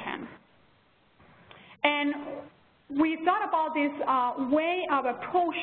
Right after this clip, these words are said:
this question because the Deepwater Horizon spill, um, spill, um, hydrocarbons over seven times the average annual input of that we see in the Gulf of Mexico. So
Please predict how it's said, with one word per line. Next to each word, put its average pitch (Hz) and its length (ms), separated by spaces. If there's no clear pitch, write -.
this 262 160
question 311 440
because 285 380
the 269 140
Deepwater 320 340
Horizon 269 520
spill, 254 520
um, 233 680
spill, 302 440
um, 240 640
hydrocarbons 294 600
over 254 220
seven 285 360
times 262 260
the 262 160
average 247 380
annual 240 260
input 247 340
of 240 280
that 240 140
we 247 120
see 269 240
in 254 80
the 226 80
Gulf 240 260
of 233 80
Mexico. 226 540
So 233 240